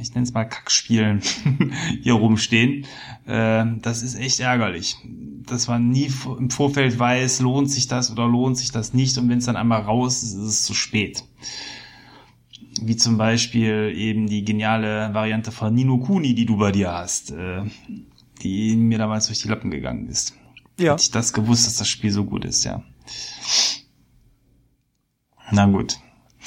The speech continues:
Speaker 1: Äh, ja, von der Toy Story Welt geht's dann, äh, in eine, ich würd sagen, nicht Disney Welt, oder, ähm,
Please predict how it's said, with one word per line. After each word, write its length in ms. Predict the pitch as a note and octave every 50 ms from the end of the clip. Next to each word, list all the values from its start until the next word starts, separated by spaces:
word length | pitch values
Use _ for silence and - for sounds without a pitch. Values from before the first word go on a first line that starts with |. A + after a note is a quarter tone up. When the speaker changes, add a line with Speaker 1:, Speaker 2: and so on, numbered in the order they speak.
| - - - - - - - - -
Speaker 1:
Äh, 360 | - B2 A#2+ A#2 A#2 A2 G#2+ F#2 C2 - - _ _ _ _ _ _ _
ja, 240 | - D3 C3+ G#2+ F#2
von 200 | - - C#3+ C#3
der 120 | C3 C3 B2+
Toy 220 | C3+ E3+ F#3 F#3
Story 360 | F3+ - F3+ F3 E3+ D#3+ C#3+
Welt 440 | D3+ D3+ D#3 D#3+ D#3+ D3+ - - -
geht's 300 | - D3+ C#3 C#3+ - -
dann, 500 | D3 C#3 D3+ F3 F3+ F3+ F3+ - - -
äh, 440 | - D3+ D3 D3 D3 D3 C#3+ C#3+ -
in 120 | C#3+ A#2+
eine, 380 | F#2+ A#2+ C3 C3 C3 B2+ B2 A2
ich 180 | B2 C3 -
würd 160 | D#3 E3 - -
sagen, 340 | - C3 B2+ B2 A#2+ A#2+
nicht 300 | C3 F3+ A#3 A#3 - -
Disney 420 | C3+ B2+ B2 C3+ C3+ B2+ A#2+ A2+ A2
Welt, 480 | A2 A2+ C3+ F3+ A3 A#3+ A#3 - - A2
oder, 500 | B2 C#3 C3+ C3+ C3+ C3+ C3+ C3+ C3 B2 A#2+
ähm, 760 | B2 B2+ B2+ B2+ B2+ B2+ B2 A#2+ B2 A#2+ - - - -